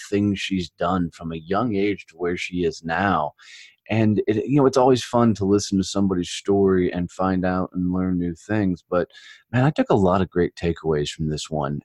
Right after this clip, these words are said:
and, and I think you'll really get a kick out of it. And wait till her and I get into the discussion about Gary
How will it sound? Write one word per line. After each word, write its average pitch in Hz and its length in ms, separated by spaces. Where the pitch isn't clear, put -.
and, 85 440
and 82 420
I 87 80
think 90 240
you'll 87 200
really 85 240
get 80 100
a 76 60
kick - 260
out 76 140
of 73 120
it. 76 140
And 76 220
wait 107 240
till 135 300
her 104 240
and 95 100
I 92 140
get 85 140
into 80 100
the 82 80
discussion 82 480
about 71 240
Gary 71 280